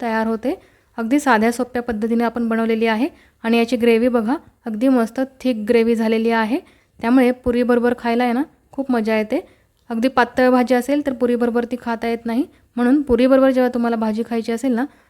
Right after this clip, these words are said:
तर ती अशी घट्ट करायची, मस्त लागते अगदी. आणि तयार झालेली आहे वांग बटाट्याची भाजी, तर तुम्हीसुद्धा या पद्धतीनं नक्की बनवा. आणि आता आपण पुढची रेसिपी करूया, ती म्हणजे पालक भात.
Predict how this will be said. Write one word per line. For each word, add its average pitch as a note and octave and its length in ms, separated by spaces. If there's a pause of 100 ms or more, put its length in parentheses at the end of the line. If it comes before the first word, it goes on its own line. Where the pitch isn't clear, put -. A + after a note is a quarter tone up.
(120)
तर A#3+ 120
ती C4 80
अशी B3 180
घट्ट A3 380
करायची, A3 480 (400)
मस्त A3+ 240
लागते A3+ 340
अगदी. G#3+ 260 (500)
आणि A#3+ 160
तयार B3 240
झालेली C#4+ 260
आहे C4+ 160
वांग B3 200
बटाट्याची A#3+ 460
भाजी, A#3 360
तर C4 140
तुम्हीसुद्धा A#3 400
या C4 180
पद्धतीनं A#3 540 (380)
नक्की A3+ 300
बनवा. B3+ 280 (1400)
आणि C4 180
आता C4 200
आपण C#4+ 260
पुढची C4 380
रेसिपी C#4 340
करूया, C#4 400
ती C4+ 180
म्हणजे B3+ 320 (160)
पालक G#3+ 360
भात. A3+ 180